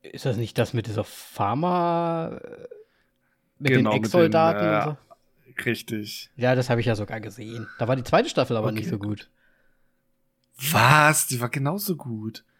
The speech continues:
Speaker 1: Ah, weiß ich nicht. War die nicht so komplett anders?
Speaker 2: Ja, da war halt eine andere,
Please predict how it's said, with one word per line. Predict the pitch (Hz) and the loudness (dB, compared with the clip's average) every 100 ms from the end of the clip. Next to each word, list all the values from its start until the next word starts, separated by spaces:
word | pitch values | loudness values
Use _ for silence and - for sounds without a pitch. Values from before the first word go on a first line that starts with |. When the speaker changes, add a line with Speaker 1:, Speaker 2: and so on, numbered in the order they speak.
| _ _ _ - | _ _ _ -12
Speaker 1:
Ah, | 123 123 107 | -8 -6 -4
weiß | 107 113 | -4 -4
ich | 110 | -4
nicht. | 104 - | -6 -6
War | 104 | -6
die | 113 | -4
nicht | 123 123 | -4 -6
so | |
komplett | - 107 - 127 - | -10 -12 -8 -8 -8
anders? | - 127 139 135 123 _ _ _ _ _ _ _ _ _ _ _ _ _ | -16 -14 -12 -12 -14 _ _ _ _ _ _ _ _ _ _ _ _ _
Speaker 2:
Ja, | 135 107 | -10 -8
da | 107 | -6
war | 107 104 | -6 -6
halt | 107 - | -8 -8
eine | 107 | -12
andere, | 104 104 135 | -12 -10 -10